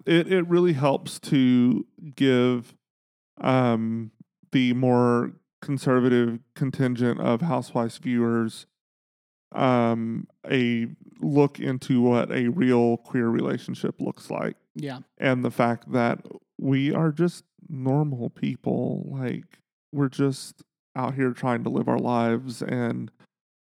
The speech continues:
Speaker 1: you know, do the best we can and, you know, have a little fun while we're doing it. And, and that's it. We're, we're just like everybody else.
Speaker 2: Yeah. I lo-, I love what, everything they're doing. And they're, again,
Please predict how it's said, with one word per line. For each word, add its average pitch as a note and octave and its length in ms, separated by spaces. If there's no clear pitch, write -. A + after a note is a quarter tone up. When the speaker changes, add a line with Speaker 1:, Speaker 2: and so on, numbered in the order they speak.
Speaker 1:
you C#3+ 140
know, A#2+ 440
do C3+ 160
the B2 100
best B2 300
we B2 100
can B2+ 600
and, A#2+ 720
you C#3 120
know, B2 120
have C3 200
a C3+ 40
little C#3 200
fun B2+ 260
while A#2+ 180
we're A#2+ 120
doing A#2+ 400
it. A#2 240
And, A#2 520
and C3+ 220
that's E3 240
it. F#3 260
We're, C#3 260
we're C#3 160
just C3+ 240
like C3+ 160
everybody B2+ 380
else. A#2+ 440
Speaker 2:
Yeah. B2+ 220
I F3 140
lo-, E3+ 220
I F3 180
love E3 280
what, D3 140
everything C#3+ 360
they're C3 120
doing. B2+ 340
And B2+ 120
they're, C3 360
again, C3 460